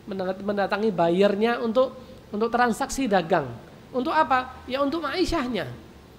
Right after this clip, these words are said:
Artinya apa, ikhwani rahimakumullah? Bahwa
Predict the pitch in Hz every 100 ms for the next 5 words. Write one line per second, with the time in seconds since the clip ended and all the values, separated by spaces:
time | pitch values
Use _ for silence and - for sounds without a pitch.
0 | - - - 247 - 330 330 240 180 180
1 | - 208 202 190 170 180 175 170 165 202
2 | 208 - - - - - - - - -
3 | - 185 190